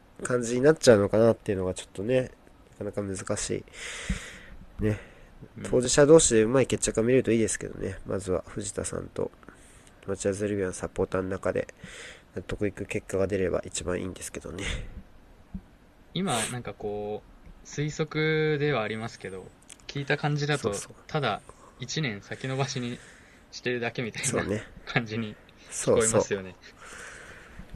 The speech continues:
Speaker 1: そうそう。
Speaker 2: わかんない、ないばわかんないですけどね。
Speaker 1: そう思うからね。わかんないよ。
Speaker 2: うん。
Speaker 1: わかんないけどね。
Speaker 2: わかんないですけど。
Speaker 1: そ-、外からしたらこう見ているしかないところもあるし。
Speaker 2: うん。
Speaker 1: <laughs> はい。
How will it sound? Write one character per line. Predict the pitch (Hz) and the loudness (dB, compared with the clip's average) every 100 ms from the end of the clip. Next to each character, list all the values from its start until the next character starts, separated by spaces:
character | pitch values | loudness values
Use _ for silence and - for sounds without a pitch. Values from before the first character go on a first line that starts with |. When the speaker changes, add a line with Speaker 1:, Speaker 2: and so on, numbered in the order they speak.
| - - | -16 -12
Speaker 1:
そ | - 101 | -6 -4
う | |
そ | - 120 | -4 -8
う。 | |
Speaker 2:
わ | 110 | -8
か | 110 | -2
ん | |
な | 131 | 0
い、 | 131 | 2
な | |
い | 113 | 4
ば | 117 | 4
わ | |
か | 117 | 6
ん | 117 | 4
な | |
い | 98 | 4
で | |
す | 95 | 4
け | 85 | 2
ど | |
ね。 | 92 | 2
Speaker 1:
そ | |
う | |
思 | 117 | -2
う | |
か | |
ら | - - | -4 -4
ね。 | - - - - - - - - | -2 -4 -8 -12 -18 -20 -16 0
わ | 98 107 | 6 8
か | 170 | 8
ん | |
な | 123 | 8
い | 117 | 6
よ。 | 196 | 4
Speaker 2:
う | |
ん。 | 110 | 2
Speaker 1:
わ | 95 | 2
か | 180 | 2
ん | 208 | 2
な | 127 | -2
い | |
け | - | -2
ど | 127 | -2
ね。 | |
Speaker 2:
わ | |
か | |
ん | |
な | 139 | -4
い | |
で | |
す | 185 | -6
け | - | -10
ど。 | - - | -14 -12
Speaker 1:
そ-、 | - - | -10 -6
外 | - 175 180 | -2 2 4
か | 151 143 | 8 10
ら | 135 | 8
し | - | 10
た | 185 | 12
ら | 196 | 12
こ | 185 120 104 | 12 6 2
う | |
見 | 117 | 0
て | 117 | 2
い | 104 98 | 2 0
る | - 87 | -4 -8
し | - | -8
か | - 98 | -4 -2
な | 113 | 2
い | 113 | 2
と | 95 | 0
こ | 101 | -2
ろ | 92 | -2
も | - | 0
あ | 101 | 0
る | 104 | 0
し。 | - | -4
Speaker 2:
う | 101 | -6
ん。 | 92 | -10
Speaker 1:
<laughs> | - - - - - - - - - - - - - - - - - - - - - - - - - - - - - - - - - - - - - - - - - - - - - - - - - - - - - - - - - - - - - - - - - - - - - - - - - - - - - - | -14 -12 -10 -10 -10 -10 -10 -10 -12 -14 -14 -12 -12 -10 -12 -12 -14 -16 -16 -18 4 10 10 10 6 2 -6 -10 -16 -20 -20 -20 -20 -20 -20 -20 -20 -20 -10 12 12 12 12 6 -8 -20 -20 -20 -20 -20 -20 -20 -18 -16 -14 -12 -10 2 4 4 2 -16 -18 -18 -18 -20 -20 -20 -20 -12 -10 -10 -12 -10 -10 4 4 4
は | - | -6
い。 | - | -6